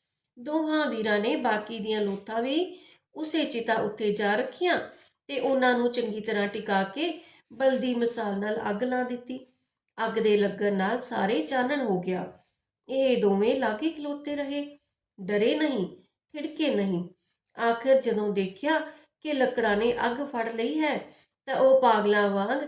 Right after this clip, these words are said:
ਕਿਲਕਾਂ ਮਾਰਦੇ ਹੋਏ ਇੱਕ ਪਾਸੇ ਨੂੰ ਨੱਠ ਉੱਠੇ। ਅੱਗ ਨੂੰ ਦੇਖ ਕੇ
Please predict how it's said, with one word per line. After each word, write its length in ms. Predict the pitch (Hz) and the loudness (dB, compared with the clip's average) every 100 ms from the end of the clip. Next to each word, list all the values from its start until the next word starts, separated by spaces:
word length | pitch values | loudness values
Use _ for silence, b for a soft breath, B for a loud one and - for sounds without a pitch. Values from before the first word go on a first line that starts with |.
| B B _ - | B B _ -10
ਕਿਲਕਾਂ 480 | 311 277 294 254 226 | -8 -6 -2 0 0
ਮਾਰਦੇ 440 | 214 202 185 208 | -2 -2 2 2
ਹੋਏ 160 | 202 240 | 2 -2
ਇੱਕ 320 | - 311 - | -2 -6 -6
ਪਾਸੇ 480 | - 214 202 - 220 | -6 -4 -4 -6 -4
ਨੂੰ 200 | 269 339 | -2 0
ਨੱਠ 240 | 302 302 | 0 0
ਉੱਠੇ। 600 | - 196 - 196 - - _ _ _ _ _ _ _ _ _ _ _ _ _ _ 285 | -6 -6 -8 -8 -8 -12 _ _ _ _ _ _ _ _ _ _ _ _ _ _ -4
ਅੱਗ 100 | 269 | -2
ਨੂੰ 260 | 311 311 247 | 0 0 0
ਦੇਖ 300 | 190 185 - | 0 -2 -4
ਕੇ 200 | 294 320 | -2 -2